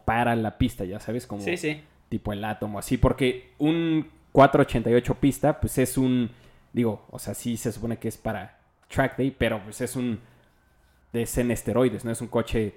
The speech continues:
Speaker 1: de la calle en esteroides que sigue siendo para la calle, solo tiene un poco más caballos, menos peso y así, o sea, no, esos no creo que sean track days así tal cual.
Speaker 2: Sí, no, tú te refieres a un, a un go-kart para adultos, ¿no?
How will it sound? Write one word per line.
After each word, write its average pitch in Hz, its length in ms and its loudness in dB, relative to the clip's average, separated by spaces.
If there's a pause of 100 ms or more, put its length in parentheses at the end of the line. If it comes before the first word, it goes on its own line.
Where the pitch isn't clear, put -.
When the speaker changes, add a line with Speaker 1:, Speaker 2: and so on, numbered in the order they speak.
(160)
Speaker 1:
de - 80 -10
la 101 120 -14
calle 107 180 -6
en 107 80 -8
esteroides 127 460 -4
que 107 100 -2
sigue 117 260 -2
siendo 110 300 -4
para 110 140 -4
la 110 100 -4
calle, 135 240 0
solo 107 220 -4
tiene 110 220 -8
un 107 40 -10
poco 104 220 -8
más 101 160 -16
caballos, 127 480 -2
menos 107 240 -8
peso 113 260 -6
y 104 80 -6
así, - 240 -10
o 104 40 -10
sea, 110 120 -8
no, 107 260 -2 (300)
esos 120 220 2
no 131 180 8
creo 127 200 6
que 113 100 2
sean 113 240 0
track - 380 0
days 104 240 -4
así 98 200 -8
tal 104 220 -10
cual. 107 200 -6 (220)
Speaker 2:
Sí, 185 160 4
no, 185 300 2
tú 165 160 2
te 185 100 4
refieres 156 540 4
a 135 100 6
un, 147 520 0
a 127 100 2
un 160 220 4
go-kart 147 500 4
para 123 180 2
adultos, 123 540 -2
¿no? 135 260 -4